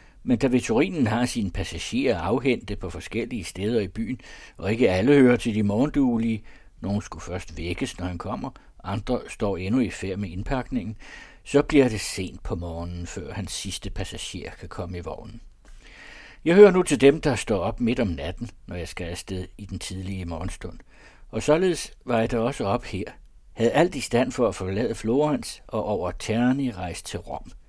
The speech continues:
En rejse, der med Vittorin varer hele seks dage. Vejen over Siena er derimod kortere. Jeg kendte dem begge og valgte den interessanteste, om end den længste.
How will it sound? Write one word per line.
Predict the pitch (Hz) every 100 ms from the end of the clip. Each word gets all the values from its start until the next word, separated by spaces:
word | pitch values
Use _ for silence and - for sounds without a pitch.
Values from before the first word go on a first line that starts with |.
| - 104
En | 85
rejse, | 95 110 139
der | 117 98 98
med | 85
Vittorin | 85 85 98 113 175 156 -
varer | 101 98 110
hele | 101 98 113
seks | - 85 -
dage. | - - - - - - - - _ - -
Vejen | 92 127 123
over | 104 87
Siena | - 92 95 127 123
er | -
derimod | 87 87 87 87
kortere. | - - 104 120 120 - - - - - - - - -
Jeg | -
kendte | - 92 -
dem | 92 -
begge | 98 113 - - -
og | - 90
valgte | 95 104 117
den | - 95
interessanteste, | 92 82 - - 107 - 151 - 147 139
om | - 131
end | 120 98 -
den | 127
længste. | 117 90 - -